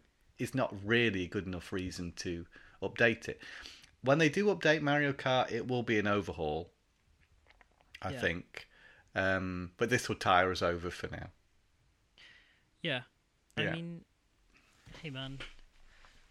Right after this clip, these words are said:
Speaker 2: Just be happy there's more Mario Kart. Just be
Speaker 1: Yes,
Speaker 2: happy
Speaker 1: I,
Speaker 2: there's
Speaker 1: I
Speaker 2: more of the thing you like.
Speaker 1: Absolutely. Um, I'm really happy that this has happened. Thank you, Nintendo.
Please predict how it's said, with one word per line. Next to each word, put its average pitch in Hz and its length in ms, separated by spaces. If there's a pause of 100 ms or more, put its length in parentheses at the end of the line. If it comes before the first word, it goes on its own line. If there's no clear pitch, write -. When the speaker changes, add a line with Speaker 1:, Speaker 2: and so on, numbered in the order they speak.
(760)
Speaker 2:
Just - 200
be 220 100
happy 196 280
there's 180 180
more 185 140
Mario 170 300
Kart. 120 240
Just - 160
be 135 80
Speaker 1:
Yes, - 140
Speaker 2:
happy - 100
Speaker 1:
I, 120 180
Speaker 2:
there's 147 140
Speaker 1:
I 98 180
Speaker 2:
more 147 220
of 139 160
the 143 60
thing 143 280
you 139 120
like. 123 420 (260)
Speaker 1:
Absolutely. 87 840 (280)
Um, 87 460 (100)
I'm 101 240
really 95 200
happy 82 280
that - 160
this 87 160
has 92 140
happened. 90 580
Thank 107 320
you, 95 80
Nintendo. 90 560